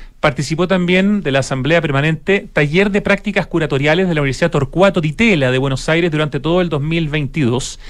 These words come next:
Y desde comienzos de ese mismo año, es decir, desde el año pasado, es el director de Il Posto Documentos, Centro de Investigación y Documentación,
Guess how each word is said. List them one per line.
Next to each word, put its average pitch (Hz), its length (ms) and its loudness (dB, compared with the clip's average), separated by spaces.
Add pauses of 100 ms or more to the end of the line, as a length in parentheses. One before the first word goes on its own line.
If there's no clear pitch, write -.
(400)
Y 160 100 0
desde 233 220 4
comienzos 226 540 2
de 196 120 4
ese 202 160 -2
mismo 214 280 4
año, 160 220 2
es 147 80 -2
decir, 127 240 -4
desde 113 160 -4
el 120 60 -2
año 135 360 -2 (200)
pasado, 185 580 2 (400)
es 202 180 0
el 214 120 0
director 196 680 0 (320)
de 165 280 -2
Il 165 180 0
Posto - 500 0
Documentos, 156 800 0
Centro 196 380 0
de 190 80 2
Investigación 147 720 -2
y 143 100 -6
Documentación, 233 960 -2